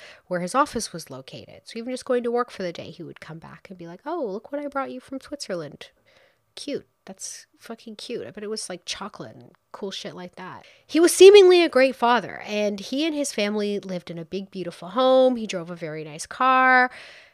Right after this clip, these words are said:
and they were no strangers to luxuries. They seemed to want for nothing. Not only did he have this amazing career at the World Health Organization,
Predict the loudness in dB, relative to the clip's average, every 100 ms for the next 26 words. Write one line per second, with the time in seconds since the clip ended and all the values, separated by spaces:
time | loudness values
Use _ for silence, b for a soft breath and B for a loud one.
0 | -2 6 6 6 4 2 2 2 2 2
1 | -4 -6 -10 -4 -2 -2 -4 -6 -8 -10
2 | -16 -10 -8 -6 -6 -2 -4 -4 -8 -6
3 | -6 -8 -8 -8 -10 -14 -12 -10 -10 -14
4 | -18 -20 -20 _ _ _ _ _ _ -2
5 | 2 4 4 6 4 4 2 0 0 -4
6 | -4 -6 -6 -6 -6 -8 -12 -12 -12 -10
7 | -6 -4 -4 -4 -8 -10 -12 -12 -14 -14
8 | -14 -14 -12 -10 -8 -6 -6 -4 -4 -6
9 | -4 -6